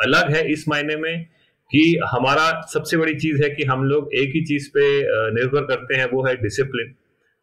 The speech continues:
और एक तरह का, तो डिसिप्लिन जो है वो हमको सबसे अलग करता है। और otherwise हम बोलें तो हम, अ, हम में और बाकी में कोई फर्क नहीं है सिवाय एक डिसिप्लिन के, क्योंकि वो हमें शुरू से ही, अ, आदत डाल दी जाती है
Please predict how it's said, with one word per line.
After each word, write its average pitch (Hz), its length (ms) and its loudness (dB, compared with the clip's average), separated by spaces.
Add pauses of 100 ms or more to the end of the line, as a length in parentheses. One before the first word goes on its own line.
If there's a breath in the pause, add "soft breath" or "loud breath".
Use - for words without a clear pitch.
(160)
और 123 400 6
एक 123 200 -2
तरह 123 160 0
का, 123 420 -6
तो 104 200 -4
डिसिप्लिन 208 580 0
जो 202 140 2
है 180 140 2
वो 180 140 -2
हमको 170 260 0
सबसे 170 280 -6
अलग 131 300 -4
करता 92 460 -6
है। - 220 -18 (420)
और 151 580 6
otherwise 185 420 0
हम 170 160 0
बोलें 170 280 0
तो 180 100 -2
हम, 160 320 0
अ, 135 380 -2 (180)
हम 143 200 0
में 180 120 4
और 160 180 2
बाकी 135 280 0
में 156 140 -4
कोई 156 140 -4
फर्क 139 340 -2
नहीं 135 160 0
है 143 60 -2
सिवाय 127 260 -2
एक 107 120 -6
डिसिप्लिन 135 400 -2
के, 139 120 -2
क्योंकि 139 640 -4 (600 soft breath)
वो 156 160 6
हमें 180 440 4
शुरू 180 280 2
से 196 180 0
ही, 190 140 0
अ, 135 460 -2
आदत 139 240 2
डाल 139 220 0
दी 139 120 -2
जाती 123 440 -2
है 151 180 -6